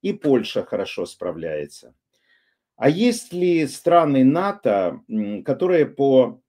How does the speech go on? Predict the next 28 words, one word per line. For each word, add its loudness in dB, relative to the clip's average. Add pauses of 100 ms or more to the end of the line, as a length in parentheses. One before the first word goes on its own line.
(140)
э, 0
вашему -2
мнению, 0
не -2
должны -2
быть -6
членами -6 (480)
нато? -6 (1700)
Есть 0
страны, 2
которые 0
усложняют -2
нато. -8
Турция, -4
например. -10 (640)
Эрдоган 4
мой 2
друг. -2
Когда 2
есть -2
проблема -2
с -10
Эндогаром, -2
с, -20
э, -8
Эндогаром, -10
с -20
Эрдоганом, -2